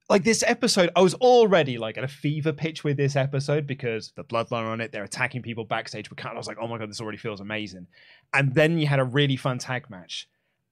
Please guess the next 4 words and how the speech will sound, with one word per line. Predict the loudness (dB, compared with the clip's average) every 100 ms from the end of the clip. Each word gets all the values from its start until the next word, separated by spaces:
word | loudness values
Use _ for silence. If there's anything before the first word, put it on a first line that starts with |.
| -4
And | -2 0
then | 2 4 4 2 -4 -14 -14 _ _ _ _ _ _
Rhea | -8 -2 2 2
Ripley, | 2 0 -4 -18 -18